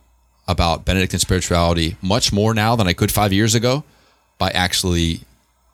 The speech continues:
attempting to live it, you know, being immersed in it. Same thing for you about diocesan spirituality, about actually doing it,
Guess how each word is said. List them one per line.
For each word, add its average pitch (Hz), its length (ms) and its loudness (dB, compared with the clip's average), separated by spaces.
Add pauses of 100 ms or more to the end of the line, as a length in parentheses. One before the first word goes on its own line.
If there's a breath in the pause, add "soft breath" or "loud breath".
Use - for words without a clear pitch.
attempting 101 440 -2
to 85 140 -4
live 85 260 0
it, - 140 -12 (320)
you 80 120 -14
know, 82 200 -12 (260)
being 95 180 0
immersed 87 420 -4
in 87 160 0
it. 76 200 -2 (640 soft breath)
Same 101 240 -2
thing 101 160 -4
for 92 140 -4
you 107 180 0
about 82 300 -2 (120)
diocesan 87 600 0
spirituality, 80 640 -4 (160)
about - 240 0
actually 82 460 -2 (180)
doing 95 320 2
it, 76 140 -6